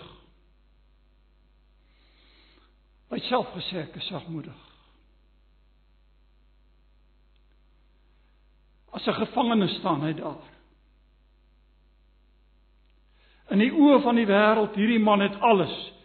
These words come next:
Hierdie arme, salige ou het niks. Maar weet julle wat? Hierdie arm, salige gevangene is eintlik die vry man. Nie hierdie ou wat dink hy's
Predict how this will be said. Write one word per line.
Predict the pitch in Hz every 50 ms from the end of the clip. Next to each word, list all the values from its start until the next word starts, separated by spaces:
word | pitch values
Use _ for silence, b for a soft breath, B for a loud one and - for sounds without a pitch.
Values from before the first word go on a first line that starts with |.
| b b b b
Hierdie | b 170 190 233 240 220 - -
arme, | 202 185 196 196 190 180 170 156
salige | - - - - 180 175 175 175 165 147 - - - -
ou | - 202 185
het | 160 - - -
niks. | 180 196 139 131 135 131 131 - - - - - - - - -
Maar | - 160 170
weet | 196 208 - -
julle | 196 160 165 160
wat? | 170 196 202 - - - _ _ _ _ _ _ _ _ _ _ _ _ _ _ _ _ _ _ _ _ _ _ _ _ _ _ _ _ _ _ _ _ _ _ _ _ _ _ _ _ _ _ _ _ _ _ _ _ -
Hierdie | 151 156 175 220 -
arm, | 190 185 220 226 185 156
salige | - - 190 180 165 165 180 170 - - 226
gevangene | - - - - - 214 190 185 170 160 135 113 - - - _ _ _ _ _ _ _ _ _ _ _ _
is | - 202 - -
eintlik | - 208 190 185 175 143 -
die | - 123
vry | - - 170 160 151 160
man. | 156 127 113 92 - - _ _ _ _ _ _ _ _ _ _ _ _ _ _ _ _ _ _ _ _ _ _ _ _ _ _ _ _ _ _ _ _ _ _ _ _ _ -
Nie | 220 240 226
hierdie | 196 196 208 202
ou | 196 175
wat | 170 147 131
dink | 165 185 180 - 139
hy's | 127 -